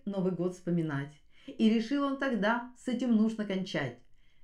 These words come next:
Смотрите, решил, значит, начал действовать. Схема, да? Действовать. Действия, направленные на изменения. Не могут напрямую изменить качество жизни, возможно,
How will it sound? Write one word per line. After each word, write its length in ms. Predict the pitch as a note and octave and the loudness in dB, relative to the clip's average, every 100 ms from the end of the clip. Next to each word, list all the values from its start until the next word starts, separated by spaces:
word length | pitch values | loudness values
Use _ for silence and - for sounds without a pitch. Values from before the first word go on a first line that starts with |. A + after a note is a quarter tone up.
| - | -20
Смотрите, 720 | - - D#3 D#3 D#3 D3+ - - | -16 -10 -8 -6 -8 -8 -16 -14
решил, 720 | C#3+ E3+ E3 - - G#3+ A3+ A3+ | -2 -2 0 -4 -2 -2 -2 -6
значит, 560 | D#3+ F3+ G#3+ G#3 A3+ A#3 | -4 -2 -2 -2 -2 0
начал 640 | A3+ A3+ A#3 - A#3+ A#3 | 2 2 0 -2 -2 0
действовать. 960 | E3+ F#3+ A#3 A#3+ A#3+ - A3 G3+ F3 D3+ - _ - _ _ _ _ - | 0 0 -2 -2 -4 -2 0 2 2 0 -10 _ -20 _ _ _ _ -20
Схема, 640 | - - F3+ D3 G#2 - | -20 -2 -2 0 -6 -10
да? 300 | D#3+ G3 A3 - | -6 -6 -6 -10
Действовать. 800 | D3 B2+ F3+ F3+ F3+ C#3 A#2+ A2+ - _ | -10 -4 0 0 -2 -6 -8 -10 -16 _
Действия, 640 | C#3+ C#3 G#3+ A#3+ B3 C4+ C4+ | -6 -2 0 0 -2 -4 -2
направленные 800 | B3+ - G#3+ G3+ A3 A#3 A#3 A#3+ | -2 -4 -2 0 0 -2 -2 0
на 180 | A3+ A3 | 2 2
изменения. 800 | F#3 G3+ F#3+ G3+ G3 C#3+ - - _ _ - - | 0 -4 -4 -4 -4 -4 -6 -14 _ _ -20 -2
Не 240 | A#3 C4+ | 4 4
могут 340 | B3+ C#4 C#4+ C#4 | 4 2 0 0
напрямую 640 | C4+ C#4 C#4 C#4+ C#4+ - | 0 2 2 2 2 -2
изменить 560 | C4 A#3+ B3 B3+ B3 - | -4 -2 -2 -2 -2 -4
качество 480 | A#3+ A3+ G#3+ G#3 | -4 -4 -6 -4
жизни, 640 | A3 G#3 D4 C4 E3+ D3 - - | -2 0 0 0 0 -2 -8 -10
возможно, 760 | D3+ F3 F#3 G#3 F3 D3+ A#2 | -2 0 2 2 0 -2 -6